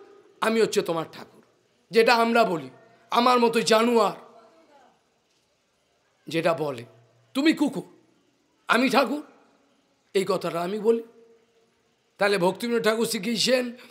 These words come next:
কৃষ্ণদাস কবিরাজ গোস্বামী, সবাই, কিন্তু দৈন্য আর এলো না, দৈন্য এলো না। দৈন্য মানে কিছু কপটতা,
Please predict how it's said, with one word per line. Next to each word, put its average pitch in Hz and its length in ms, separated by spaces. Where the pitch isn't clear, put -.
কৃষ্ণদাস 226 540
কবিরাজ 247 400
গোস্বামী, 269 480
সবাই, 294 340
কিন্তু 240 220
দৈন্য 247 460
আর 311 240
এলো 180 220
না, 127 180
দৈন্য 269 280
এলো 208 260
না। 123 120
দৈন্য 302 280
মানে 311 280
কিছু 226 260
কপটতা, 226 500